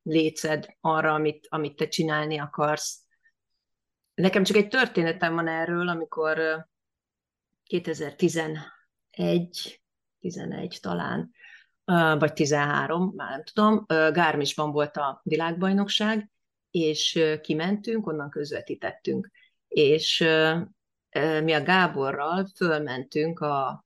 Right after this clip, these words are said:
verseny végén, vagy, vagy az egész V B végén, vagy a gyors számok végén, már nem tudom, fölmentünk, hogy megnézzük, hogy milyen is föntről a pálya. És, ö, hát nem voltak elég szemfülesek a szervezők,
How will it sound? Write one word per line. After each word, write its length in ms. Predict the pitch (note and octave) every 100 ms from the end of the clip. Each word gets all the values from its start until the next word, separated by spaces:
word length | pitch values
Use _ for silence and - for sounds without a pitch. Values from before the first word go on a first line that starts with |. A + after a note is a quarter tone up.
| _
verseny 800 | - E3 D#3 D3 - D3 C#3+ C#3+
végén, 1000 | C#3+ D3 D3 C#3+ - D#3+ F3 G#3 A#3 A3+ _
vagy, 300 | D#3 F#3 D#3+
vagy 200 | D#3 G#3
az 140 | F3
egész 360 | F3+ F3+ E3+ -
V 280 | D#3 E3+ D#3
B 240 | D#3+ D#3+
végén, 580 | D3+ D#3 D3 D#3 D#3 D#3
vagy 140 | D3 C#3+
a 60 |
gyors 260 | C3 E3 F3+
számok 460 | - D#3 D3 C#3
végén, 300 | - E3 D#3+
már 140 | D3+ C#3+
nem 120 | F3+
tudom, 280 | F#3 D#3+ E3+
fölmentünk, 640 | - E3+ D#3+ C3+ C#3 E3
hogy 140 | D#3 D3
megnézzük, 640 | D3+ C#3 C#3+ C3+ C#3+ E3+
hogy 220 | E3 D3+ - - - _
milyen 280 | E3+ D#3+ D3
is 240 | D3+ -
föntről 760 | D#3+ D3+ C#3+ D3 C#3 C#3+ D#3 - _ _ _
a 160 | D3+
pálya. 560 | - G#2+ D#2+ F#2+ A2 - _ _ _ _ _ _
És, 460 | E3 D#3+ D#3 - -
ö, 280 | F3 E3 E3+ F3
hát 280 | G#3+ G#3 -
nem 320 | A#3+ F3 D#3
voltak 400 | D#3+ D#3+ D#3 D3+
elég 280 | E3+ D3+ -
szemfülesek 640 | E3+ D#3 - C#3 - -
a 60 |
szervezők, 720 | G#3+ A#3 A#3+ B3 G#3+ A3 A3